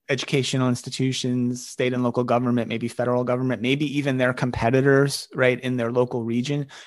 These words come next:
in order to facilitate some of the workforce development programs that you talk about in the, in the book.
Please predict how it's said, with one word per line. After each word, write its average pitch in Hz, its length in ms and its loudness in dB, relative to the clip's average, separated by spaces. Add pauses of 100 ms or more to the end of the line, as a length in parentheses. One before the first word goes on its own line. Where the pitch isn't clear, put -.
(100)
in 123 80 -4
order 127 160 0
to - 120 -12
facilitate 131 760 -4
some 123 560 -4 (420)
of 113 400 -2
the 113 180 -4
workforce 127 440 -2
development 120 480 2
programs 135 460 4
that 117 120 0
you 120 80 -4
talk 117 240 2
about 127 220 4
in 113 100 4
the, 107 120 0
in 110 160 0
the 110 60 0
book. 127 340 2